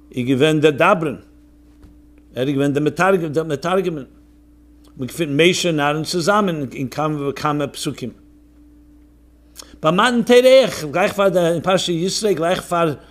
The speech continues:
äh, Matan Terech allein. Der Eberste sagt, "Moshe ve imach, ve Aaron imach." Tag in der Mechitze befnei Atzma, aber man sieht, dass Aaron ist es gezeichnet.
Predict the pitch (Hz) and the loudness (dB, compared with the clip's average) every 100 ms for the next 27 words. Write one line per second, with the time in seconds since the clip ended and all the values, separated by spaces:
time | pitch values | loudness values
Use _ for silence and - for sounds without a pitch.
0 | - - - - - 139 135 135 143 175 | -20 -20 -20 -14 -4 0 2 2 0 -2
1 | 156 160 170 170 156 156 202 240 - - | -4 0 2 4 2 2 0 -6 -12 -20
2 | - - - - - - - - 156 165 | -20 -20 -20 -20 -20 -20 -20 -10 -4 -4
3 | - 175 - - - - - - - - | -2 -4 -4 -18 -20 -20 -20 -20 -20 -20
4 | - - - 143 196 196 220 214 160 190 | -20 -20 -4 2 4 4 0 0 -2 -2
5 | 202 202 208 220 - - - - - - | 0 0 0 -2 -6 -10 -20 -20 -20 -20
6 | - 156 - 208 220 226 254 233 - - | -4 -4 0 0 2 2 2 0 -6 -14
7 | - - - - - - - 190 196 202 | -20 -20 -20 -20 -20 -20 -2 0 2 0
8 | 175 165 - 214 - 175 165 151 143 127 | 0 -4 -4 -4 -4 -4 -4 -4 -4 -4
9 | 120 170 196 226 - 165 180 175 160 226 | -6 -8 -8 -8 -4 -2 0 -2 -2 -2
10 | 214 175 - 226 233 226 208 240 226 208 | -2 -4 -2 -2 0 0 0 0 0 -4
11 | 185 175 147 - - | -6 -6 -8 -12 -20